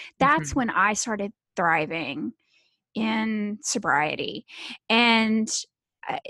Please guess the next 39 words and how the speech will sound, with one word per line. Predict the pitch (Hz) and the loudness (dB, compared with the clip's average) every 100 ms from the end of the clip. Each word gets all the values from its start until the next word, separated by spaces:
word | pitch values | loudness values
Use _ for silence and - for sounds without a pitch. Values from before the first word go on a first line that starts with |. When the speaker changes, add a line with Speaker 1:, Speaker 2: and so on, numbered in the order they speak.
| - | 2
Speaker 1:
and | 240 | 4
it's | 254 - | 4 2
the | - | 2
thing | 247 294 311 | 4 6 6
that | 269 214 | 6 6
gave | 247 254 285 247 | 6 6 6 2
me, | 214 202 202 | 0 0 -2
like | 196 196 | -2 -4
you | 214 | -6
said, | - 202 | -4 -4
the | 233 | -4
superpower | - 269 240 - 214 190 190 | -2 2 2 2 2 6 6
or | 175 185 | 4 2
the | 180 | -2
confidence | - - 320 370 370 208 180 170 160 165 - - | -4 4 4 4 0 -4 -2 0 0 -2 -6 -2
to, | 226 214 _ | -2 -4 _
to | - 240 | 2 4
walk | 233 226 - | 6 4 2
into | 262 - | -2 0
a | 220 208 | 0 2
room | 233 294 294 | 4 6 8
and | 240 | 6
say, | - 190 165 - | 2 0 0 -2
"Pff, | - - _ - | -12 -14 _ -6
I | |
don't | 320 262 | 0 0
have | 247 277 | 0 -2
to | 220 | -8
drink." | 202 175 - - - | -6 -8 -10 -20 -2
You | 269 | 4
know, | 285 | 4
not | 269 302 320 | 6 4 4
that | 339 226 | 4 4
I | 214 220 226 233 220 - _ _ _ _ | 4 4 4 2 0 -2 _ _ _ _
was | 233 233 214 - | -2 0 0 -2
even, | 226 226 196 180 180 175 - 170 | -4 0 0 -2 -4 -6 -8 -4
um, | 160 160 - - - _ _ - - _ _ _ - _ | -2 -2 -4 -10 -12 _ _ -20 -20 _ _ _ -18 _
you | 226 208 | -10 -4
know, | 202 175 165 | -2 -2 -4